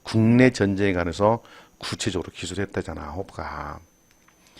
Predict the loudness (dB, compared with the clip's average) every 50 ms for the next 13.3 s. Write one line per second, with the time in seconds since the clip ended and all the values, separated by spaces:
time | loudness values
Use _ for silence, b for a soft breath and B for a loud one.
0 | b b b b b b b b b b b b 10 10 12 12 12 12 12 12
1 | 12 12 12 12 12 10 8 6 8 6 6 6 4 2 4 8 6 6 6 4
2 | -2 0 0 0 0 -2 -4 -4 -2 4 6 8 8 8 6 4 4 2 0 2
3 | 2 2 0 0 2 4 4 4 6 4 4 4 4 4 4 2 2 -2 -8 -10
4 | -6 -2 0 0 2 2 4 4 6 4 4 4 2 -2 -2 0 0 2 2 2
5 | 2 0 0 -2 0 0 2 2 0 0 -2 -2 0 0 0 0 0 -2 -4 -4
6 | -4 -2 -2 -2 -4 -4 -4 -2 0 0 0 0 -4 -6 B B B B B 4
7 | 8 8 8 8 6 4 0 2 4 4 2 4 4 4 6 6 8 6 6 6
8 | 4 2 -2 0 0 0 0 0 2 2 2 0 0 0 -2 0 0 0 0 -2
9 | -4 -4 -4 -4 -2 -2 0 2 4 2 2 0 B B B B B B B B
10 | 6 6 6 4 4 6 10 12 12 12 12 8 2 -8 -18 -20 -20 _ _ _
11 | _ -20 -8 2 4 6 6 4 2 -6 -16 -14 -10 -6 -4 -4 -2 -4 -6 -8
12 | -14 b b b b b 6 10 12 12 12 12 12 12 10 6 4 6 8 8
13 | 8 8 8 4 -10